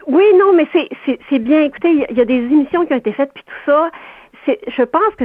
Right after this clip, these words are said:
c'est pas là que ça passe. Et, moi, je veux bien faire visiter <laughs> midi à quatorze heures, mais si les gens achètent pas de miel, au bout du compte, les apiculteurs, ils vont pas vivre. Je veux dire, euh, c'est pas compliqué, là.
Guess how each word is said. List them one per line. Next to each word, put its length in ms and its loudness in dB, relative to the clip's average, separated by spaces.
c'est 100 -20
pas 140 -2
là 220 0
que 100 -20
ça 180 -12
passe. 280 -10
Et, 180 -8
moi, 160 0
je 60 -4
veux 80 2
bien 160 0
faire 180 -2
visiter 460 -6
<laughs> 220 -4
midi 240 0
à 80 -4
quatorze 440 -4
heures, 140 0
mais 240 -2
si 60 -6
les 160 -4
gens 160 0
achètent 260 -6
pas 160 0
de 60 -6
miel, 340 0
au 60 -10
bout 140 -2
du 160 -4
compte, 320 0
les 180 -2
apiculteurs, 800 0
ils 380 -6
vont 160 0
pas 140 0
vivre. 200 -10
Je 60 -14
veux 100 -4
dire, 260 0
euh, 400 -6
c'est 320 -20
pas 100 -2
compliqué, 540 -4
là. 140 -6